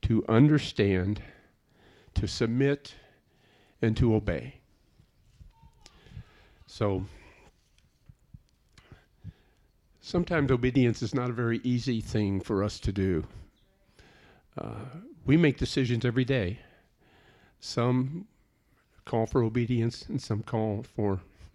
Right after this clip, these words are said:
uh, or sometimes we're not obedient to that, to those things.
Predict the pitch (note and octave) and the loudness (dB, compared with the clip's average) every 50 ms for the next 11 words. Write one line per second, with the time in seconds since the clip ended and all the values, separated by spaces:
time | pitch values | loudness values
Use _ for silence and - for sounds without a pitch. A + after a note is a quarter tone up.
0 | A2 F2+ F#2 _ _ _ _ _ - - - - - - - - - - - - | -12 -12 -14 _ _ _ _ _ -20 -20 -20 -20 -20 -20 -20 -20 -20 -20 -20 -20
1 | - - - - _ _ - - - A#2+ A2 G2+ F#2+ A2+ - - - - - _ | -20 -20 -20 -20 _ _ -18 -14 -12 -10 -10 -10 -12 -14 -18 -20 -20 -20 -20 _
2 | _ _ - - A#2+ G#2 - - B2 A2 - A2 G#2+ G2+ - A#2+ A2 G#2 G#2+ A2+ | _ _ -12 -6 -6 -6 -2 -2 -2 0 0 0 0 0 2 2 2 2 2 0
3 | A#2 - - - G#2+ G2 G2+ G2 F#2 G2+ G2 F#2+ F#2 - - A#2 F#2+ G2 G2+ E2+ | 0 -2 -2 -4 -6 -4 -4 -6 -4 -4 -4 -4 -4 -4 -6 -6 -6 -4 -6 -6
4 | - - _ _ - - A2 G2 G#2 G2 F#2 - - - A#2+ A2+ A2 A#2 - - | -8 -12 _ _ -4 -4 -2 0 0 -2 -4 -6 -6 -4 -2 -2 -2 -4 -6 -8
5 | - | -18